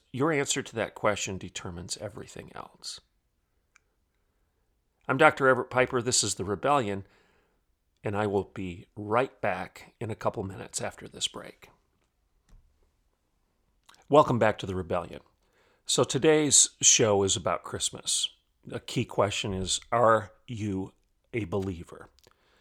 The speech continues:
Before we get into the show, it is the Christmas season, and I'd like to remind you that there are a couple things that if you haven't purchased your gifts yet for everybody, I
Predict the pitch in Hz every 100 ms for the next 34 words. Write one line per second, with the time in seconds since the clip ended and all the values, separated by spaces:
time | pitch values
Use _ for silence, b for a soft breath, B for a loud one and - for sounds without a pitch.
0 | _ _ _ _ _ _ _ 147 - 214
1 | 147 135 123 110 104 - 104 87 - -
2 | _ _ _ 139 135 139 - - 107 -
3 | 101 - 101 87 98 95 95 104 - 113
4 | 101 113 117 107 95 92 101 92 b b
5 | b b b b _ _ _ _ - 120
6 | - 151 127 131 120 120 101 - 113 104
7 | 120 123 131 - 120 117 - - 104 95
8 | 107 _ _ - 117 113 - 107 92 -
9 | 107 98 98 95 98 95 101 101